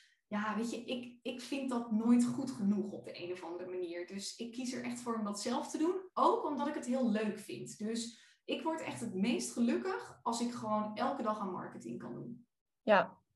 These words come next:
Speaker 1: En
Speaker 2: ja,
Speaker 1: content
Speaker 2: ik vind het ook
Speaker 1: maken.
Speaker 2: wel echt leuk.
Speaker 1: Ja.
Speaker 2: Maar ja, dat, dat is ook een beetje welke achtergrond je hebt. Dus ik heb twintig,
Speaker 1: Klopt, ja.
Speaker 2: tweeëntwintig jaar geleden ben ik begonnen met content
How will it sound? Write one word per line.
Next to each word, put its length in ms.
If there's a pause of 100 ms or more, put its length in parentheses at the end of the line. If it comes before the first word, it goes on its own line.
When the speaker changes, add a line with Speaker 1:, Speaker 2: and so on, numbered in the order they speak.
Speaker 1:
En 120
Speaker 2:
ja, 200
Speaker 1:
content 120
Speaker 2:
ik 80
vind 160
het 40
ook 60
Speaker 1:
maken. 160
Speaker 2:
wel 80
echt 100
leuk. 380
Speaker 1:
Ja. 280 (140)
Speaker 2:
Maar 100
ja, 140
dat, 220
dat 120
is 80
ook 100
een 60
beetje 280
welke 240
achtergrond 500
je 60
hebt. 240
Dus 160
ik 100
heb 120 (220)
twintig, 380
Speaker 1:
Klopt, 140 (140)
ja. 220 (340)
Speaker 2:
tweeëntwintig 460
jaar 240
geleden 280
ben 120
ik 60
begonnen 320
met 180
content 800